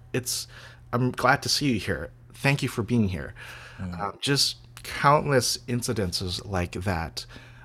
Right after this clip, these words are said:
Speaker 1: um, that was contrary to what a lot of the Hmong American critics on social media were saying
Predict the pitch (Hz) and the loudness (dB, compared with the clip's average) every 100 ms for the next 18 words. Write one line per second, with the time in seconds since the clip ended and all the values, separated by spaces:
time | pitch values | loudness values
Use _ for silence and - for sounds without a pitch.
0 | - 101 90 80 78 87 - - - 101 | -6 -4 -2 -4 -8 -12 -18 -8 -2 0
1 | 92 - - - 110 104 - - 175 277 | 0 -6 -16 -2 0 0 -2 4 6 6
2 | 240 - 87 107 131 - 127 139 117 127 | 6 2 2 2 0 2 4 4 6 6
3 | 127 135 139 123 - - - - - - | 8 8 8 6 -2 -14 -14 -16 -20 -12
4 | - 123 113 123 135 139 127 156 - 123 | -6 2 6 8 8 8 8 6 6 0
5 | - - - 98 117 - - 117 110 107 | 0 -6 2 4 4 2 4 6 6 4
6 | 101 - - 123 117 107 233 104 87 - | 0 -2 0 2 2 2 4 2 0 -2
7 | 95 87 123 | -2 -2 -2